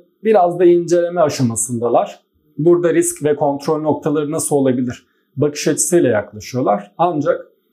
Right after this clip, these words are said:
benim burada önemli gördüğüm kısım merkeziyetsiz yapıların sansürlenemez doğasının farkında olmaları ve tam olarak bu sebeple burada küresel bir düzenleme yoluna gitmek gerektiğini fark etmeleri.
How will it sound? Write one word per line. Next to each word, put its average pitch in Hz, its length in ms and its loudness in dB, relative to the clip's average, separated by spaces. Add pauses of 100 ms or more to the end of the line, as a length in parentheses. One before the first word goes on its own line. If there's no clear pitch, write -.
(240)
benim 185 240 4
burada 170 220 4
önemli 160 340 0
gördüğüm 139 460 0
kısım - 420 -4 (100)
merkeziyetsiz 143 920 2
yapıların 156 520 0
sansürlenemez 151 1000 0
doğasının 156 420 0
farkında 160 540 -2
olmaları 180 600 -2 (420)
ve 190 160 0
tam 208 180 -4
olarak 170 400 0
bu 180 80 -2
sebeple 156 580 -2
burada 170 280 -2
küresel 165 540 0
bir 143 80 -2
düzenleme 160 480 0
yoluna 170 260 2
gitmek 170 460 -4
gerektiğini 147 480 -2
fark 135 260 0
etmeleri. 101 420 -10